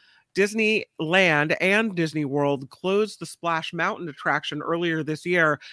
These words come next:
so Imagineers could transform this very criticized ride because of its history there into a princess and frog-themed attraction.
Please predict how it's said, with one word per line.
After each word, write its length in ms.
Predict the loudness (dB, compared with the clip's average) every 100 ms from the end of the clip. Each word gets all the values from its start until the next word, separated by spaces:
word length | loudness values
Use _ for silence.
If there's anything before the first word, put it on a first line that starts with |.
| -14
so 160 | -2 0
Imagineers 760 | 4 4 4 4 2 2 0 -2
could 160 | -6
transform 840 | -2 2 2 0 -6 -2 0 2 0 -8 -20 -12
this 320 | 0 0 0 -8
very 360 | 0 4 6
criticized 720 | 4 0 -2 2 2 2 0
ride 320 | 0 2 2 0
because 300 | -4 -2 -2
of 80 |
its 160 | -4 -2
history 440 | -4 -2 -2 0
there 300 | 0 0 2 0
into 260 | -2 0 -2
a 60 |
princess 640 | -2 0 0 0 0 0 0 -6
and 140 | -6 _
frog-themed 720 | -2 0 0 -4 -4 -2 -2 -4
attraction. 640 | -6 2 2 2 -4 -8